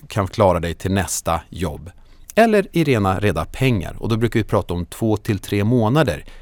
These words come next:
För det är typiskt sett vad det skulle ta från ett jobb till ett annat. Det är en ganska typiskt, eh,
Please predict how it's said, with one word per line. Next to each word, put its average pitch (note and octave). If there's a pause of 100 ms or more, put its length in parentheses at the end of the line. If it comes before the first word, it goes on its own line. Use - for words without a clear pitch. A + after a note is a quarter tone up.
(200)
För C#3+
det D#3
är -
typiskt -
sett F#2+
vad F#2
det F2+
skulle F2
ta F2+ (160)
från F#2+
ett -
jobb E2+
till F2+
ett F2
annat. A2 (280)
Det -
är -
en G2
ganska F2
typiskt, -
eh, G#2